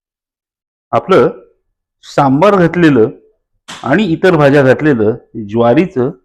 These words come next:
खुसखुशीत थालीपीठ तयार आहे बघा. कसं छान दिसतंय. त्याच्याबरोबर लोणचं,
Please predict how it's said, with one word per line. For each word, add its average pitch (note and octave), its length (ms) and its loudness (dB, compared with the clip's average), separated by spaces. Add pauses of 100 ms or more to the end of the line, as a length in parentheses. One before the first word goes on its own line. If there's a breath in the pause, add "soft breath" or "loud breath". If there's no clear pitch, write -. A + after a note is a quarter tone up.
(360)
खुसखुशीत - 680 -4
थालीपीठ C3+ 540 -2 (300)
तयार C3+ 220 6
आहे C3 80 2
बघा. G#2+ 220 0 (680)
कसं C3+ 120 -8 (100)
छान E3+ 280 0
दिसतंय. D3 360 0 (640)
त्याच्याबरोबर C3+ 460 2
लोणचं, C3 580 0